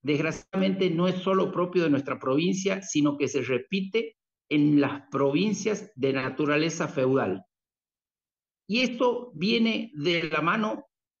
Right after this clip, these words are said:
de algo que sé que en el gobierno de Estados Unidos y toda Latinoamérica lucha y deberá seguir luchando, que es contra el narcotráfico. Eh, mire,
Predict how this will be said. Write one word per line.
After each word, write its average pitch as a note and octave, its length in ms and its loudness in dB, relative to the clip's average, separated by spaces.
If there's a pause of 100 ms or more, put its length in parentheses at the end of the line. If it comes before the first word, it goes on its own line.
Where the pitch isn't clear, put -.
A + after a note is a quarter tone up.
(140)
de D#3+ 160 0
algo A3+ 560 0 (600)
que D3 320 0
sé A3 180 2
que - 120 -2
en C3+ 80 2
el C3+ 100 0
gobierno E3 380 2
de D3+ 80 2
Estados F3 340 0
Unidos F#3 360 2
y C3+ 60 -8
toda F3+ 240 0
Latinoamérica F3+ 920 0 (260)
lucha G#3+ 640 0
y E3 140 -2
deberá F3 360 2
seguir F3 360 2
luchando, F#3 440 0
que F3+ 120 0
es F3+ 80 -2
contra E3+ 260 -2
el D3+ 80 2
narcotráfico. C#3+ 920 -4 (840)
Eh, D#3 500 -2 (840)
mire, F#3+ 580 -2